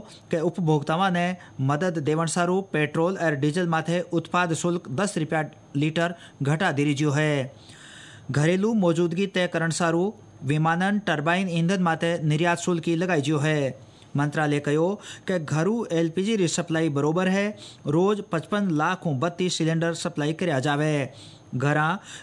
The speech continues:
और परिवहन सारू प्राकृतिक गैस ने प्राथमिकता दी जावे, जबकि पीएनजी कनेक्शनों रो तेजी ऊ पसारो कर्यो जा रियो है। मार्च महीना में घरू और कारोबारी समेत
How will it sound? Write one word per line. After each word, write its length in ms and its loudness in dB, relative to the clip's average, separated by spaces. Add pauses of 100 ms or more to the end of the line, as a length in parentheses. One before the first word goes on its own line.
और 100 4
परिवहन 420 0
सारू 360 0
प्राकृतिक 560 -2 (160)
गैस 300 2
ने 100 0
प्राथमिकता 540 -2
दी 160 0
जावे, 280 2 (580)
जबकि 460 0 (160)
पीएनजी 440 2
कनेक्शनों 480 -2
रो 200 2 (280)
तेजी 240 2
ऊ 200 0
पसारो 380 0
कर्यो 300 2
जा 180 2
रियो 200 2
है। 400 0 (520)
मार्च 300 0
महीना 220 0
में 280 2
घरू 360 2
और 220 0
कारोबारी 580 0 (220)
समेत 460 0